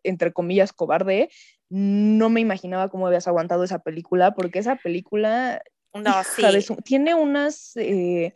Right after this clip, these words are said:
Speaker 2: Neta, Ari Aster, a-,
Speaker 1: tomas
Speaker 2: Ari Aster,
Speaker 1: tan
Speaker 2: ve con un psicólogo. Hashtag Ari Aster, <laughs> habla con un terapeuta. Se supone que está haciendo un horror comedia en el que sale Joaquín Phoenix y
Speaker 1: Ah, caray.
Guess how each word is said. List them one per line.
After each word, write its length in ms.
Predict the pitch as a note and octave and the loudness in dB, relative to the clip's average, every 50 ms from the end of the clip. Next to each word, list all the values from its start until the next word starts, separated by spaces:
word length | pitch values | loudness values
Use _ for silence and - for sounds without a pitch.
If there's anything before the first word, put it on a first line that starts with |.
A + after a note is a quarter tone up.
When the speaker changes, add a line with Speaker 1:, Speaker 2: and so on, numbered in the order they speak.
| _ _ - | _ _ -4
Speaker 2:
Neta, 480 | A3+ C4 C4 C4 - C#4+ C#4+ C4+ G#3+ | 0 0 0 2 4 2 2 4 4
Ari 200 | B3+ C4 C4+ C4 B3 | 2 2 2 2 2
Aster, 440 | B3 C#4 - - C4+ C#4 C#4 - - A#3+ | 2 0 0 0 0 0 0 4 6 6
a-, 180 | G#3+ G#3+ A#3+ B3 | 8 8 6 4
Speaker 1:
tomas 100 | C4 C#4+ D#4+ | 4 4 2
Speaker 2:
Ari 160 | G4 C4+ C4 | 2 4 4
Aster, 400 | C4 C4+ C#4+ - - C#4 C#4 C4+ | 2 2 0 0 2 2 2 2
Speaker 1:
tan 600 | C4+ B3+ C4 D4 C#4+ C#4 C4 A3+ G#3 G3 G3 _ _ _ _ _ | 0 -2 -2 -2 -2 -2 -4 -4 -6 -10 -18 _ _ _ _ _
Speaker 2:
ve 200 | - F#3+ A#3+ B3+ - | -2 0 0 0 2
con 200 | C#4+ C4+ C4 C4 | 0 0 0 0
un 100 | B3 B3 | -4 -4
psicólogo. 720 | - B3+ - - A3+ A3 G#3+ G3+ F#3 E3+ D#3 E3 E3+ _ _ _ _ _ _ _ | -6 -8 -2 2 2 2 2 2 0 0 -4 -6 -8 _ _ _ _ _ _ _
Hashtag 520 | - A3 A3 A#3+ E4+ - F4 B3 A#3+ A#3 - | 0 2 4 4 6 4 4 4 2 2 0
Ari 260 | - A3+ A#3 A#3+ A#3+ | -2 0 2 4 4
Aster, 320 | A#3 C#4 D4+ - - E4+ | 4 2 2 0 -2 -2
<laughs> 580 | - - D4+ - - _ _ _ _ _ _ - | -2 -2 -4 -6 -8 _ _ _ _ _ _ -6
habla 340 | - G#3 A3 A3+ B3+ C4 B3 | -2 0 0 0 0 -4 -4
con 180 | A#3 A#3 A#3 | -4 -6 -6
un 100 | A3+ A3+ | -6 -2
terapeuta. 600 | A3+ A#3+ A#3 A3 G#3 G#3 F#3+ F3 - - F3 - _ - - - - - - - - - _ _ | -2 0 0 0 0 -2 -4 -4 -4 -8 -8 -8 _ -16 -18 -18 -18 -18 -20 -20 -20 -20 _ _
Se 200 | - - D4+ E4 | -10 -4 -4 -2
supone 280 | F#4 D4 C#4 F4+ G4+ A4 C5 B4+ | -2 2 4 4 6 6 4 2
que 80 | G#4+ | 2
está 140 | - - - | 2 2 2
haciendo 480 | F4+ - F#4 D4+ D#4 D#4+ E4+ D#4+ C#4 A#3 | 2 4 4 4 4 6 6 6 6 6
un 180 | D4 D#4 D#4 D#4 | 4 2 4 4
horror 360 | D4 C#4 B3+ B3+ C4+ C4 - | 4 4 4 4 2 2 4
comedia 500 | - C4+ C4 B3 A#3+ A#3 A#3+ C#4+ D#4 E4 F4 F#4 E4+ D4+ - - | 4 2 4 4 4 2 2 4 2 4 4 2 2 0 -4 -4
en 200 | - A3+ G#3+ G#3+ | -4 -4 -4 -4
el 100 | G3+ G3 | -8 -6
que 120 | - G#3 | -6 -4
sale 240 | - A#3+ A3+ A#3 B3+ | 0 0 0 0 0
Joaquín 380 | B3 - A3 A3 - A3 G#3 A3 | 0 0 -2 -2 -2 -8 -12 -10
Phoenix 480 | - A3+ G#3+ A3 B3 C4+ C#4 - - - - | -10 -12 -8 -6 -6 -6 -6 -6 -10 -10 -6
y 420 | G#3 A3 G#3+ G#3 G3 - _ _ _ - | -4 -4 -4 -4 -6 -10 _ _ _ -4
Speaker 1:
Ah, 100 | G#3 G#3 | 0 2
caray. 240 | G3 F#3 - G#3 | 2 2 2 0